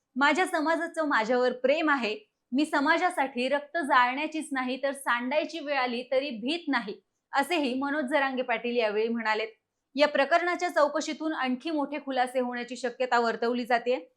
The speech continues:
जरांगे पाटील यांच्या सुरक्षेचा प्रश्न आता ऐरणीवर आला आहे. या कटामागील नेमका उद्देश काय होता आणि यामागे आणखी कुणाचा सहभाग आहे, याचा तपास पोलीस अद्याप करत आहेत.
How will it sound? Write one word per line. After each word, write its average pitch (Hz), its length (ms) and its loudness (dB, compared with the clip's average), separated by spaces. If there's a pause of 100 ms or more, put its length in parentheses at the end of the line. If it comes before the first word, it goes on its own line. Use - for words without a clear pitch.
(340)
जरांगे 359 320 4
पाटील 349 320 -2
यांच्या 320 300 0
सुरक्षेचा 285 540 -4
प्रश्न 269 360 -4
आता 262 500 -2
ऐरणीवर 302 520 0
आला 196 200 4
आहे. 196 260 -2 (380)
या 294 120 4
कटामागील 320 680 2
नेमका 269 300 -2
उद्देश 254 480 0
काय 277 160 8
होता 302 280 2
आणि 269 220 2
यामागे 247 360 2
आणखी 240 320 0
कुणाचा 302 500 0
सहभाग 285 420 4
आहे, 254 320 0 (340)
याचा 277 300 2
तपास 269 380 0
पोलीस 277 300 -2
अद्याप 233 380 0
करत 214 260 0
आहेत. 208 240 -2